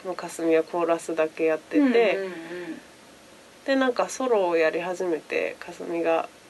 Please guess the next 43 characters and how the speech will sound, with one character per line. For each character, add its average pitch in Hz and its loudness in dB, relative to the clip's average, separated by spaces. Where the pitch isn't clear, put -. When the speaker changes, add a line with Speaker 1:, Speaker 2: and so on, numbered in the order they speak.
Speaker 1:
歌 185 4
を 139 4
歌 156 -2
い 165 -2
始 165 -6
め 165 0
て、 220 4
な 285 4
ん 254 2
か - 4
一 180 2
緒 285 4
に 277 4
歌 262 2
っ 254 -2
た 247 2
り 190 2
す 180 -6
る 165 0
よ 214 2
う 175 0
な 165 2
こ 196 -6
と 175 -4
が 160 2
増 214 0
え 185 0
て 165 -2
き - -18
て、 294 4
そ 277 4
の 269 6
か 240 -4
す 285 0
み 294 6
の 285 6
歌 254 8
を 180 4
聴 294 4
い 269 -4
て、 285 6
あ、 247 4
こ 269 6